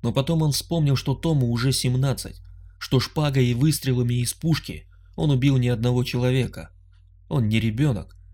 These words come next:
и призванием и обучением подготовлен к такой тяжёлой работе. "Здесь наше дело закончено", — тихо сказал Хэл. "Возвращаемся на корабль". Он повернулся к высокой резной двери,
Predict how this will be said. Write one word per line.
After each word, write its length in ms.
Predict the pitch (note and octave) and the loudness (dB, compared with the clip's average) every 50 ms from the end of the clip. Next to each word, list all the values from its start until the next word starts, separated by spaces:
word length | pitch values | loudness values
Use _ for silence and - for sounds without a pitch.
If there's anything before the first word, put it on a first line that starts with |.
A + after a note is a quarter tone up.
| - - - | -20 -10 -6
и 80 | - A2 | -6 -2
призванием 760 | - A#2+ A2+ A2 G2 G#2 A2+ B2 C3 C3 C3 B2+ A#2+ A2+ | 0 2 0 2 0 0 0 0 2 2 2 2 0 0
и 120 | A2+ - A#2+ | -2 -2 -4
обучением 640 | A#2 A2 A2 A2+ G2 - - B2 B2+ B2 B2 A#2 A2 | -4 -2 -2 -2 -4 -2 -2 0 0 2 0 0 0
подготовлен 640 | - A#2+ A2 A2 A#2 G#2+ - B2+ B2+ B2 A#2 G#2+ | -2 -4 -2 -2 -4 -2 0 0 0 0 0 -2
к 60 | G2+ - | -4 -4
такой 300 | - A#2 - - A#2 G#2 | -6 -6 -2 -2 -4 -2
тяжёлой 440 | - - A2+ G#2 A2+ A2+ A2 A2 | -2 -4 -2 -2 -2 -2 -2 -2
работе. 540 | A2+ A2+ A2+ A2+ B2 B2 G#2+ - - C2 - - - - - - - - - - - _ _ _ _ _ _ _ _ _ _ _ - - - - - - - - - - - - - - | -2 -2 -2 0 0 0 0 -2 -6 -12 -14 -18 -20 -20 -20 -20 -20 -20 -20 -20 -20 _ _ _ _ _ _ _ _ _ _ _ -20 -20 -20 -20 -20 -20 -20 -20 -20 -20 -20 -20 -10 -6
"Здесь 380 | B2 A2 G#2 A#2 C#3 C3 - - | -6 -4 -2 0 0 0 2 2
наше 260 | B2+ A#2 - - A#2+ | 0 0 0 0 -2
дело 260 | A2+ A#2+ A#2+ A2+ A2+ | 0 0 0 0 -2
закончено", — 760 | G#2 G#2+ A2+ - - A#2+ A2 E3+ D#3 - - E2+ D2+ - - - - - - - - - - - - | -2 -4 -4 -4 -2 -4 -2 -2 -4 -6 -10 -14 -16 -16 -16 -20 -20 -20 -20 -20 -20 -20 -20 -20 -10
тихо 240 | - - B2+ - B2+ | -6 -6 -4 -4 -4
сказал 380 | - - - A2+ A2 A#2+ A2+ G#2+ | -6 -4 -4 -4 -2 -4 -4 -4
Хэл. 380 | - - - G2 E2 D#2+ - - - - - - - - - - | -8 -8 -8 -8 -10 -10 -16 -20 -20 -20 -20 -20 -20 -20 -20 -10
"Возвращаемся 840 | - D3 C3+ G#2+ G#2+ A2 A2+ G#2+ - - A#2 G#2+ G2+ F#2+ F#2+ - F#2+ | -6 -6 -4 -4 -2 -4 -2 -2 -2 -2 -2 -2 -2 -4 -6 -6 -8
на 120 | G2 G2 | -8 -8
корабль". 500 | F#2+ - F#2+ F#2 F#2+ F2+ E2+ D#2+ E2 - - - - - - - - _ - - - - _ _ - _ _ _ _ _ _ - - - - - - - - - - - _ - _ - - | -8 -8 -8 -8 -8 -8 -10 -12 -16 -18 -20 -20 -20 -20 -20 -20 -20 _ -20 -20 -20 -20 _ _ -20 _ _ _ _ _ _ -20 -20 -20 -20 -20 -20 -20 -20 -20 -20 -20 _ -20 _ -8 -4
Он 160 | D#3+ E3 D3 | -4 -2 0
повернулся 520 | D#3 D3 C#3+ D3+ C#3+ D#3+ E3 D3+ - D3 | 0 0 2 2 2 2 2 2 0 -2
к 80 | C3+ - | -2 -2
высокой 420 | C#3 C#3 - - D#3+ C#3+ - C#3+ | -2 -2 0 0 -2 0 0 2
резной 340 | B2+ C3+ B2+ B2 C#3 C#3+ C3+ | 2 2 2 2 2 2 2
двери, 420 | A2+ A#2 B2 C3 D#3 C#3+ - - | 2 2 0 0 0 0 -2 -4